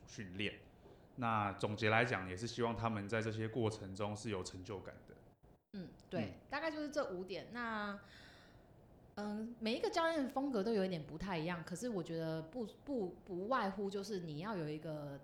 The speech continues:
Speaker 2: 讨人喜欢的个性，但是真的所谓的讨人喜欢的个性，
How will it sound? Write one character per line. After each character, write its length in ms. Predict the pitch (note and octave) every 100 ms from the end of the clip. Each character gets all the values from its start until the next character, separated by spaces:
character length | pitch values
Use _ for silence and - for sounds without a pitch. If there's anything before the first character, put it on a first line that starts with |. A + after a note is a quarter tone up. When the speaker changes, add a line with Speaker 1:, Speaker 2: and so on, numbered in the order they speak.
| -
Speaker 2:
讨 260 | - D3+ C#3+
人 180 | D#3
喜 200 | F#3+ -
欢 180 | D3 F3
的 60 | D3
个 100 | D#3+
性， 180 | D3+ F#3
但 120 | A#3
是 140 | B3+ C#4
真 160 | D#4
的 20 |
所 200 | C#4+ F#3
谓 160 | F#3+ C4
的 80 | A3
讨 260 | F#3 D3+
人 140 | D#3+ F3
喜 180 | - D#3
欢 180 | G#3
的 60 | F#3
个 160 | G#3+ F#3+
性， 180 | G3